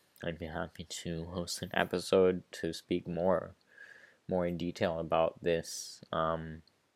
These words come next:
thing that a lot of us experience. Uh, and it can actually lead to a lot of anxiety as well. For me particularly, even, even though I don't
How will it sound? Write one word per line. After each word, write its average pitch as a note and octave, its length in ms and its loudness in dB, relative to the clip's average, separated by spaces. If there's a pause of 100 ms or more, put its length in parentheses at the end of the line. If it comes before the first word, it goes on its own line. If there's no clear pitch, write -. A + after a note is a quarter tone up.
(1300)
thing G2 320 6
that D#2 240 -2
a F2 60 2
lot E2+ 260 4
of E2+ 100 0
us E2 260 2
experience. - 1000 -4 (260)
Uh, E2 300 2
and F#2+ 180 4
it F2+ 100 0
can G2 140 2
actually F#2 760 4 (340)
lead F#2 300 2
to G2+ 140 2
a - 20 6
lot F2 220 8
of E2+ 100 6
anxiety E2+ 580 12
as D#2+ 120 4
well. F2+ 240 12
For F2+ 180 2
me F#2 160 4
particularly, F#2 600 4
even, F#2 460 0
even F#2 260 2
though F2+ 180 8
I F2+ 100 6
don't F2 400 4